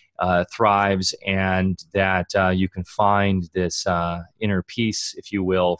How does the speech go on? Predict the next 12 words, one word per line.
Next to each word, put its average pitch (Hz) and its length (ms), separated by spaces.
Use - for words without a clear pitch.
from, 90 460
uh, 90 180
creating 95 440
this - 420
environment 87 580
for 85 140
yourself. 82 540
Deb, 113 220
what 117 180
are 123 80
some 117 320
ways 107 560